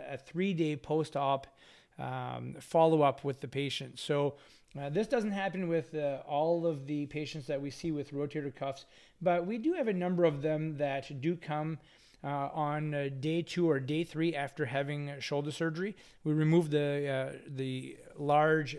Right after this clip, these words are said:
bandages, and then we teach the patient, we teach the family member how to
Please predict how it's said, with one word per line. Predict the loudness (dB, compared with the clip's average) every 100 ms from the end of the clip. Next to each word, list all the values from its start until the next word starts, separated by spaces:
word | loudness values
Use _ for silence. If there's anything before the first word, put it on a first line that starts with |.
| -10
bandages, | -6 -4 -4 -4 -2 -4 -8 -20 -20 -20 _
and | -6 -2
then | 0 0
we | -2 -4
teach | -10 -4 -4 -2 -6 -8 _ _
the | -4
patient, | -4 -2 0 0 0 -2 -2
we | -4
teach | -2 -4 -4 -6
the | -4 -2 -4 -8 _
family | _ -2 2 2 2
member | 2 2 4 2 0 -16 -20 _
how | -4 2 2
to | 2 2 4 4